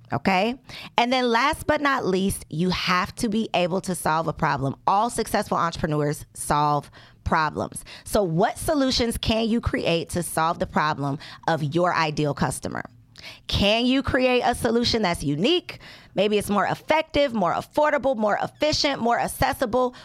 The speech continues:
What kind of problem can you solve using the skills that you already possess? Three quick questions to ask yourself. Again, surveying your skills, surveying the market, solving a problem.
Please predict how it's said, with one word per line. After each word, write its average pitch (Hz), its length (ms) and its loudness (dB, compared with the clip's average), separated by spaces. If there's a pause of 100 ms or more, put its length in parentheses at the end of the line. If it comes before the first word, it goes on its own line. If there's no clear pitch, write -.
(120)
What 220 500 0
kind 254 260 0
of - 140 -4
problem 202 480 0
can 196 300 0
you 262 120 0
solve 156 580 0 (120)
using 175 540 0
the 277 100 -4
skills 151 500 -2
that - 240 -4
you 127 100 -6 (140)
already 139 1040 0
possess? - 640 -4 (560)
Three 202 240 0
quick - 220 0
questions 220 460 0
to - 100 0
ask 202 280 0
yourself. 165 540 0
Again, 165 480 -2
surveying 202 520 0
your 214 100 0
skills, 254 680 -2 (240)
surveying 214 460 0
the 214 80 0
market, 220 540 -2 (240)
solving 214 400 0
a 202 40 0
problem. 202 560 0